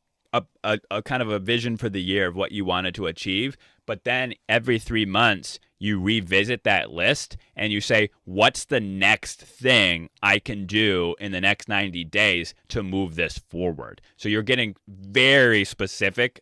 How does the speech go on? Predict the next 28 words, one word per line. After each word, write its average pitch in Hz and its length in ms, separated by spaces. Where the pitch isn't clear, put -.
on 95 200
these 92 180
ninety-day 98 500
goals. 131 420
For 131 160
example, 98 640
let's 113 240
say 113 440
my 107 180
intellectual, 104 880
my 92 200
mind 92 600
spoke. - 520
I 101 120
wanna 104 260
read 87 320
books, - 460
which 95 180
I 87 100
do. 90 380
I 85 100
love 85 200
to 90 100
read 85 220
books. - 420
Okay. 104 380
Maybe, 117 540
like, 98 200